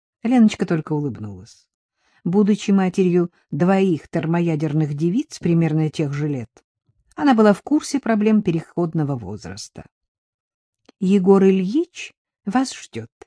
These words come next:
сказала она и сделала знак рукой, указывая на дверь с табличкой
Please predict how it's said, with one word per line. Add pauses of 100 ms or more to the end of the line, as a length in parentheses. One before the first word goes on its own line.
(580)
сказала
она
и
сделала
знак
рукой,
указывая
на
дверь
с
табличкой